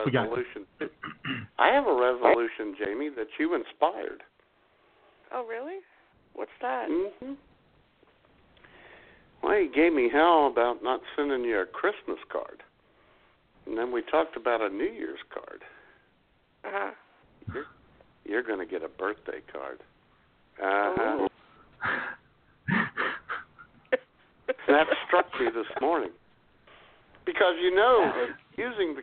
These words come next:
Speaker 2: Canadian postal system, system, if I mail it this week,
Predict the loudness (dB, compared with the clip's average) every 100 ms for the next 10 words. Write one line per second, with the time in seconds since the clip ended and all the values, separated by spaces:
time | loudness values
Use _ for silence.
0 | -6 0 4 4 4 0 0 2 2 2
1 | -4 -4 -6 -8 -8 -12 -12 -14 -20 -8
2 | -2 -2 -2 -8 -8 -18 -20 -20 -20 _
3 | -6 0 0 2 2 4 2 0 -4 -4
4 | 0 0